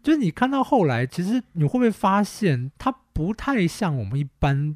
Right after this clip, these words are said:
来讲的歌剧，它比较像是独唱、重唱、管弦乐、合唱等等的集合，但不像那种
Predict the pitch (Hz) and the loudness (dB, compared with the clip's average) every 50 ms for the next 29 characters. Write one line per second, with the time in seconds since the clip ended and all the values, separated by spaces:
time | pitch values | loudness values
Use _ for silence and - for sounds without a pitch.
0 | - - 135 110 110 120 131 131 _ - 143 90 87 95 95 98 - - 117 107 | -8 -8 -6 -4 -4 -4 -4 -6 _ -6 -6 -6 -4 -8 -10 -12 -8 -8 -6 -6
1 | 110 110 - - 104 92 92 - _ _ _ - _ - 254 262 247 196 175 202 | -6 -8 -10 -12 -14 -14 -14 -16 _ _ _ -20 _ -8 -6 -4 -2 2 2 2
2 | 208 - - 226 226 208 - - 226 214 202 185 - _ - 151 147 160 190 185 | 2 2 0 0 0 -2 -4 -4 -4 -4 -4 -4 -4 _ -4 -4 -2 -4 -6 -8
3 | - 208 226 220 202 185 175 170 170 160 - - 139 135 143 160 170 - - - | -8 -4 -2 -2 0 0 0 -2 -2 -4 -4 -4 -2 -2 -2 -4 -6 -8 -6 -6
4 | 190 180 170 165 156 151 147 143 139 131 - - 147 135 127 131 123 - 151 147 | -4 -2 -2 -2 -2 -2 -2 -4 -4 -6 -2 -2 -2 0 0 -2 -2 -2 -2 -2
5 | 170 185 202 196 185 170 160 151 143 135 - - 143 139 156 185 - - 226 208 | 0 0 0 0 0 2 0 0 0 -2 -4 -6 -6 -4 -4 -4 -4 -4 -4 -2
6 | 180 170 160 156 - 147 151 196 196 185 143 123 117 117 117 113 110 - - - | 0 -2 -2 -2 -2 -2 -4 -2 -2 -2 -4 -4 -4 -4 -6 -8 -8 -10 -10 -8
7 | 139 151 220 247 - - 139 117 110 113 127 - _ - - - - - _ _ | -4 -2 -2 -4 -4 -4 -6 -4 -4 -6 -8 -10 _ -20 -20 -20 -20 -20 _ _
8 | 277 262 226 - - 214 - - - 269 240 240 240 226 185 180 143 127 135 | -2 -2 -2 -2 -6 -6 -6 -4 -4 -2 -2 -2 -4 -2 -2 -2 -2 -2 -4